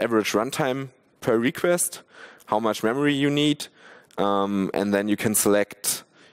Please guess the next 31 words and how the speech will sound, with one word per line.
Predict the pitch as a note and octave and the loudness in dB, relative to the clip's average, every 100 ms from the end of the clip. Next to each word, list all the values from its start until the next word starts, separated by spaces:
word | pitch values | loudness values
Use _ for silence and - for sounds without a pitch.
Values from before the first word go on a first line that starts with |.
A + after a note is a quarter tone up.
| _ _ | _ _
um, | F#2+ F#2+ F#2+ F#2 F#2 | 0 2 0 -2 -2
a | C#2 | -2
serverless | G2 B2 B2 A#2 G#2+ | 2 2 4 2 2
offering. | - - A2+ G#2 G2+ G2 G2 _ _ _ _ _ | 0 0 2 2 0 -4 -8 _ _ _ _ _
Um, | F#2+ F#2 E2+ F2 F#2 - | 0 0 0 -4 -10 -12
besides | - F#2+ G#2 G#2 - | -4 0 0 0 -2
A | - G#2+ | 2 2
W | G2+ G2+ | 4 2
S | F#2+ | 2
Lambda, | G2 G#2 G2 | 0 0 2
there's | F#2+ F#2 - - - - | 4 2 0 -6 -6 -4
Apache | - A#2 - - | -2 -4 2 2
OpenWhisk, | G2 G2+ G2 G2 - - - - - - - | 2 0 2 2 0 -6 -14 -18 -20 -20 -12
or | - F2+ F2 - | -2 2 2 0
I | |
think | G#2+ A#2 G2+ | -2 -2 -2
the | |
pricing | G2 - F#2 - F2 | -4 0 -2 0 -4
is | |
still | - - F2+ | -2 2 2
on | E2+ - | 2 -2
I | - | -4
B | F#2 E2+ | 0 0
M | F#2+ | 0
OpenWhisk, | E2 - F#2 F#2 - | -2 0 0 0 -2
but | F2+ - - - - | -6 -8 -12 -18 -8
that's | - F#2+ - | -4 -2 -2
the | |
same. | F#2+ - G2 G2+ - - - - - | -2 0 0 -2 -6 -16 -18 -20 -6
Um, | F#2+ F#2+ F#2 F#2 F2+ F2+ F#2+ - - | -2 0 0 -2 -4 -6 -10 -8 -4
and | F#2 F2+ | -2 -2